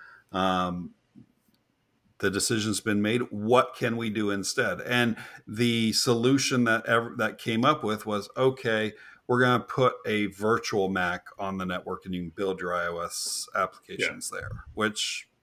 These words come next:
Speaker 1: we're not gonna go into the details of how painful that is, but,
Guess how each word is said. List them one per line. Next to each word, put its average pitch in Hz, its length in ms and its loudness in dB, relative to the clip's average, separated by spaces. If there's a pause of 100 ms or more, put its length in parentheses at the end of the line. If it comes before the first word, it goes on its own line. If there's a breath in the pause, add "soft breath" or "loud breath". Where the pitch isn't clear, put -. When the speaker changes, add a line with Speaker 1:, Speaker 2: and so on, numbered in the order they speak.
(320)
Speaker 1:
we're 120 80 0
not 123 180 0
gonna 113 200 4
go 104 280 2
into 98 540 -2
the 90 120 -4
details 90 540 -6
of 85 120 -12
how 90 260 -4
painful 90 600 -12
that 92 180 -10 (180)
is, - 240 -16
but, 90 260 -4